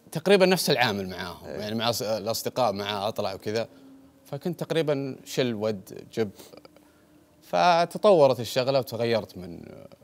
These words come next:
Speaker 1: هذا، صار لي يمكن تقريبًا ست سنوات أو خمس سنوات دخلت في العالم هذا.
Speaker 2: احترفت؟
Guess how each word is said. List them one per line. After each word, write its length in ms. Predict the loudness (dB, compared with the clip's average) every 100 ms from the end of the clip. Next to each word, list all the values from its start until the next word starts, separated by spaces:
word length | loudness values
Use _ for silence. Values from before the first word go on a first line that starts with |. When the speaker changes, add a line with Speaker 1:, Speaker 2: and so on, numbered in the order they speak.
| -8
Speaker 1:
هذا، 300 | -6 -6 -8 -12 _ _ _ -10
صار 240 | 0 2
لي 80 | 2
يمكن 200 | 0 -4
تقريبًا 340 | -8 -4 -4
ست 180 | -4 -8
سنوات 280 | -6 -6 -8
أو 60 | -10
خمس 140 | -10
سنوات 460 | -8 -8 -8 -12 -18 -18 -20 -20 _ -20 _ _ _ _ -10
دخلت 280 | -4 -4 -2
في 60 |
العالم 360 | -4 -4 -4 -6 -18
هذا. 180 | -20 -20 _ _ _ _ _ _ _ -20
Speaker 2:
احترفت؟ 600 | -16 0 6 6 6 -4